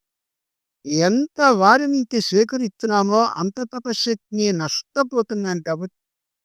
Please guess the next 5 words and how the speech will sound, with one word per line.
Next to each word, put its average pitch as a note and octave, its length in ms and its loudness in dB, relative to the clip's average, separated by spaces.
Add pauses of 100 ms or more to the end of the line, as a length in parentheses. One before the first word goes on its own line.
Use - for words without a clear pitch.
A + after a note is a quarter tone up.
నిశ్చయంగా A#3+ 760 0
దానికి F#3+ 500 -2
మించినటువంటి A#3+ 960 -2
తపశ్శక్తిని A3 800 -4
సంపాదించుకునేందుకు G3+ 1300 -2